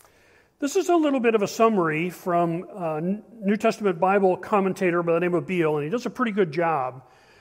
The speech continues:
Let's kinda get caught up for the folks that haven't been able to attend some messages up until now.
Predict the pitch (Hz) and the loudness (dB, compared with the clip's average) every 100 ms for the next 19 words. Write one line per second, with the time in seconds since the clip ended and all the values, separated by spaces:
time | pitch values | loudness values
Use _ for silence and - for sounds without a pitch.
0 | - - 254 - 294 311 254 233 - - | -16 -2 -2 -2 -2 0 0 -2 -6 -4
1 | 247 226 226 233 240 233 - 170 165 185 | 2 4 6 4 4 0 0 2 4 4
2 | 180 180 - 208 208 - 180 175 170 - | 4 2 4 2 0 -6 0 0 -2 -20
3 | - - 233 349 370 277 214 190 180 202 | -12 0 2 2 2 2 2 2 0 2
4 | 175 175 196 180 175 - 175 175 185 202 | 0 0 -2 -2 -2 -2 -2 2 0 0
5 | 185 262 220 190 175 185 170 165 143 160 | -4 -2 0 -2 -2 -4 -2 -2 0 0
6 | 277 | 0